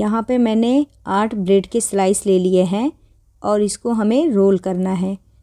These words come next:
यहाँ पे हमें दो ब्रेड के स्लाइस ले लेना है और इसको हमें रोल कर देना है। तो इसे आप बिल्कुल दबाते हुए रोल करिएगा, नहीं तो ये अच्छे से जब रोल नहीं होगा, तो आपके पॉकेट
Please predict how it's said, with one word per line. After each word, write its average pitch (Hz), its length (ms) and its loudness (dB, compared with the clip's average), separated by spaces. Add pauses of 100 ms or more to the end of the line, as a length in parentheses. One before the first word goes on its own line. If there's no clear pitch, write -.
(400)
यहाँ 214 440 2
पे 262 80 2
हमें 233 400 2
दो 214 200 4
ब्रेड 202 280 2
के 226 140 -2
स्लाइस 202 460 0
ले 196 120 4
लेना 185 320 2
है 202 280 -2 (500)
और 202 180 0
इसको 214 300 -2
हमें 233 260 2
रोल 190 220 4
कर 180 200 -2
देना 180 320 -2
है। 180 200 -2 (680)
तो 190 80 -6
इसे 233 260 0
आप 226 240 2
बिल्कुल 208 520 -2
दबाते 202 460 2
हुए 240 240 2
रोल 208 200 2
करिएगा, 190 580 0
नहीं 202 280 0
तो 208 200 -4
ये 208 200 0
अच्छे - 380 -6
से 214 340 0
जब 196 200 0
रोल 214 280 4
नहीं 202 180 2
होगा, 196 420 0 (440)
तो 240 240 -2
आपके 214 340 -2
पॉकेट 214 500 0